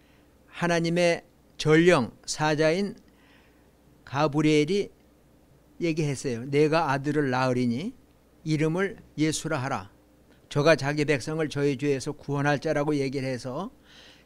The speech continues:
예수라고 하는 이름이 가브리엘에게 참, 아, 예언되었고, 그 후에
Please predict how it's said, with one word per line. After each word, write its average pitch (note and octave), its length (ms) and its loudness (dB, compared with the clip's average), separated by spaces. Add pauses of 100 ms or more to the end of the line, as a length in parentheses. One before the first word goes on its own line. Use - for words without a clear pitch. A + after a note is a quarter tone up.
예수라고 D#3+ 560 2
하는 E3 200 -2
이름이 D#3+ 520 -2 (460)
가브리엘에게 E3+ 1080 2 (720)
참, D#3 460 -6
아, D3 340 -8 (240)
예언되었고, D3+ 800 2 (520)
그 F#3 160 4
후에 D#3 480 0